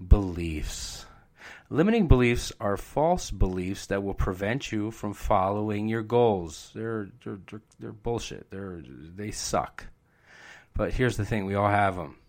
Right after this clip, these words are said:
Some, a few more than others. Uh, you know, some of us are filled to the brim with them. But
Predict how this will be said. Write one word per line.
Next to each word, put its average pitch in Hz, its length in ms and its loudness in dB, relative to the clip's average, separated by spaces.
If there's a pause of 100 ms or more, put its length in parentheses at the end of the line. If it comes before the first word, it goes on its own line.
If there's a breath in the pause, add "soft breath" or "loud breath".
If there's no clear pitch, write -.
(280)
Some, 117 460 -2
a 127 80 -2
few 123 260 -4
more 127 200 2
than 165 140 4
others. 160 760 2
Uh, 98 480 -6
you 101 120 -12
know, 95 140 -10
some 110 220 -6
of 113 80 -2
us 110 180 -2
are 110 120 0
filled 127 400 0
to 131 100 -4
the 117 100 0
brim 160 240 2
with 104 160 -2
them. - 200 -10 (840 loud breath)
But 117 300 2